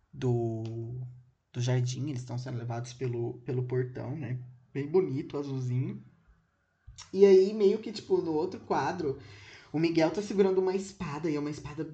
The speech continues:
bem bonita, assim, dá pra perceber que tá saindo fogo dela, gente. Por mais que seja um fogo branco.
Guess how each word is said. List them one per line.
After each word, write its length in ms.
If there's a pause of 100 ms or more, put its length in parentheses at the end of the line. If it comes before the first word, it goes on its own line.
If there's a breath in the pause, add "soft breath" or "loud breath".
(120)
bem 540
bonita, 540
assim, 140
dá 120
pra 80
perceber 300
que 60
tá 80
saindo 300
fogo 240
dela, 260
gente. 360 (880)
Por 120
mais 200
que 80
seja 180
um 40
fogo 220
branco. 320